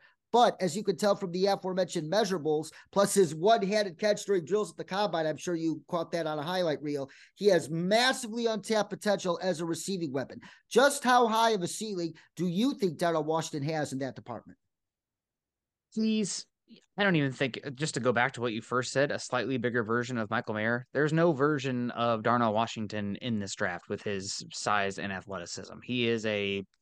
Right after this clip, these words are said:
Speaker 2: sample size of one, uh, in this class. What was he? He s-,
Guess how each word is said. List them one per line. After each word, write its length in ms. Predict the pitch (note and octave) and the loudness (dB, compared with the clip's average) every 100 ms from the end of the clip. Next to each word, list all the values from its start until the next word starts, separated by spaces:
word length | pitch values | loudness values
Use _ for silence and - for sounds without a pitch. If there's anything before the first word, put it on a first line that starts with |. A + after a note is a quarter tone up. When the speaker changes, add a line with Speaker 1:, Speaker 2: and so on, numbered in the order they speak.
| _ | _
Speaker 2:
sample 360 | - A2+ A2 A2 | -14 -10 -8 -2
size 240 | B2+ A#2 | 0 0
of 80 | G2+ | 0
one, 300 | G2+ B2+ F#3+ - _ _ _ - | 0 0 -2 -6 _ _ _ -2
uh, 40 | G#2+ | 0
in 140 | G#2 A2+ | 0 0
this 160 | A2 | -2
class. 380 | - A2 A#2+ - | -2 0 0 0
What 140 | B2 A2+ | 0 0
was 140 | G2+ | -2
he? 240 | G2 F#2+ | -4 -6
He 180 | G#2 A2 - _ _ | -6 -8 -10 _ _
s-, 140 | D3+ | -18